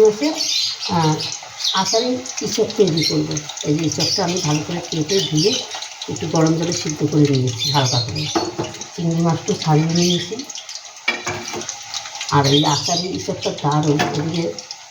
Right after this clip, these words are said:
আচারই হবে, মানে আচারই,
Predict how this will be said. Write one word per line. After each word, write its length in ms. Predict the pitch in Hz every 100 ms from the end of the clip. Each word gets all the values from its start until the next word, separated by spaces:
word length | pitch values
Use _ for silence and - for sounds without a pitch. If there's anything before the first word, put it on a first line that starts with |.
| - - - - - - - - 156
আচারই 380 | 151 185 185 175 175
হবে, 160 | 175 175
মানে 140 | 170 165 - - 151
আচারই, 320 | - 175